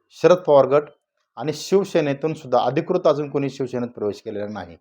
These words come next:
आता सध्या शिवसेनेत प्रवेशाची शक्यता दिसतेय. अ, एक दोन नेते जाण्याची शक्यता आहे, मात्र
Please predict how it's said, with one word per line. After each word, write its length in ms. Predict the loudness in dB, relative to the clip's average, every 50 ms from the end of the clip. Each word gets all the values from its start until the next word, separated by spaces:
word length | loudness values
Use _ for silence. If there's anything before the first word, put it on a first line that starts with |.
| _ _ _ _ _ _ _ _ _ _ _ _ _ _ _
आता 220 | -14 -10 -6 -6 -6
सध्या 280 | -6 -6 -4 -2 -4 -2
शिवसेनेत 360 | -2 -6 -6 -6 -6 -8 -8
प्रवेशाची 480 | -8 -6 -4 -2 -2 -2 -4 -6 -6 -6
शक्यता 500 | -6 -10 -10 -12 _ _ _ 0 0 0
दिसतेय. 480 | 0 -2 -6 -8 _ _ -4 -2 -2 -4 -8 _ _ _ _ _ _ _ _ _ _ _
अ, 340 | -2 0 2 2 2 0 -2 -6 _
एक 200 | -12 -12 -12 -4
दोन 260 | 2 2 2 2 2 0
नेते 500 | -2 -2 0 2 4 4 4 2 0 -6 0
जाण्याची 360 | 2 2 2 2 0 -2 -4
शक्यता 400 | -8 -10 -10 -10 _ -8 -2 -2
आहे, 80 | -2 0
मात्र 300 | -2 -4 -2 -2 -2 -2